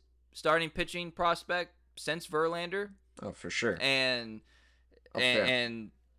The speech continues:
Speaker 1: a much criticized pick, a guy who was really slow rolled, a guy who had an injury last year, but after he came back from that back injury,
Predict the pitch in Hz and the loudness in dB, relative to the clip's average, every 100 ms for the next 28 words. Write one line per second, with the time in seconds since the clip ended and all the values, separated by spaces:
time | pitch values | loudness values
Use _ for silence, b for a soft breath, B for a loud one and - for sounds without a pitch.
0 | _ _ - 110 113 101 87 101 131 - | _ _ -4 2 2 0 -6 -2 -2 0
1 | 185 180 - 165 165 - 139 147 143 - | -2 -2 0 -2 -2 -2 0 0 -2 -12
2 | _ _ _ _ _ _ 104 110 117 117 | _ _ _ _ _ _ -6 2 6 6
3 | 117 117 113 110 107 104 98 117 156 - | 4 -2 -2 -6 -4 -4 -2 0 0 0
4 | 147 143 127 120 117 117 120 _ - 98 | 2 2 4 4 4 2 -4 _ -10 -2
5 | 113 110 110 107 104 104 110 131 143 139 | 0 0 0 2 2 0 -4 -4 0 0
6 | 127 120 123 - 120 110 101 - 110 135 | 2 2 0 -2 -4 -2 -4 -2 0 0
7 | - 156 147 - 143 127 123 127 - 120 | 0 -6 -6 -6 -8 -4 0 0 -2 -6
8 | 113 104 110 127 117 98 92 101 101 98 | -4 -2 -2 -4 -6 -14 -10 -8 -8 -10